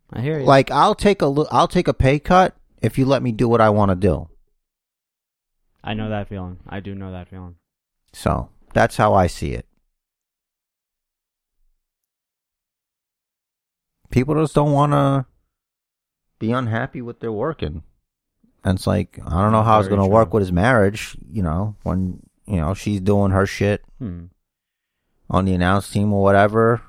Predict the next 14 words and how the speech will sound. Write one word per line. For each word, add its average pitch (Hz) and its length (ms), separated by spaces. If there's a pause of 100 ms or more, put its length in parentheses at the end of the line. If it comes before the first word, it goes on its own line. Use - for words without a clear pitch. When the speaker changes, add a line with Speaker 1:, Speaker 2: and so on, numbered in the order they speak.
(120)
Speaker 2:
and, 82 400 (500)
you 95 140
know. 98 300 (340)
Speaker 1:
Yeah, 113 100
hopefully, 104 360 (240)
hopefully 120 360
Graves 104 360
will 92 180
quit 101 220
asking 92 360
her 90 80
about 92 220
her 90 80
marriage. 90 480